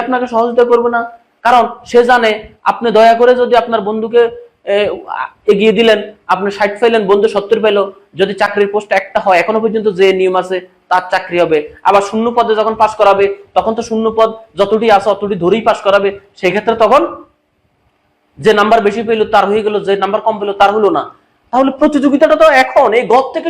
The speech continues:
শুরু, আপনার, আপনার পাশের বন্ধু থেকে শুরু, আপনার বান্ধবী থেকে শুরু, আপনার যে আপনার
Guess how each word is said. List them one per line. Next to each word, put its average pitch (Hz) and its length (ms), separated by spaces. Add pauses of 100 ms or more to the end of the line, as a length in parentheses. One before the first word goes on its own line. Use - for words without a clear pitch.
শুরু, 285 180 (460)
আপনার, 262 220 (240)
আপনার 277 280
পাশের 269 220 (100)
বন্ধু 269 280
থেকে 302 220
শুরু, 285 120 (100)
আপনার 262 240
বান্ধবী 277 340
থেকে 294 200
শুরু, 294 180 (880)
আপনার 277 280
যে 294 60 (140)
আপনার 269 220